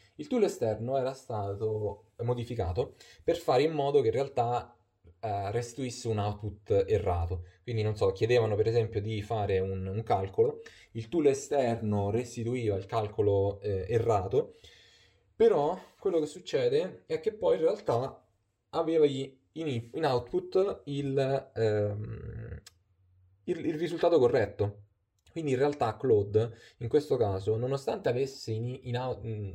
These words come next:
cioè l'output del, del tool che stava chiamando fosse errato, to-, eh, Claude andava a fare un, un, ehm, cambio di questo output,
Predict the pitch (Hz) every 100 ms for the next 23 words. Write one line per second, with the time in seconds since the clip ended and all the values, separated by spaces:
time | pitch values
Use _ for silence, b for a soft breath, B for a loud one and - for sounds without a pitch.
0 | - 117 95 - 110 135 147 123 - 107
1 | 110 101 101 B B B 107 110 - 147
2 | 131 104 101 110 104 110 123 107 107 -
3 | 101 - _ _ _ - 107 85 85 117
4 | - b b b b - 208 190 185 165
5 | 151 151 196 175 165 180 165 156 156 143
6 | 139 - 165 127 107 104 104 b b b
7 | - 131 123 117 110 107 107 101 - 127
8 | 117 110 104 104 104 101 95 - - -
9 | 147 110 113 139 - - 117 110 - 120
10 | 98 98 151 151 180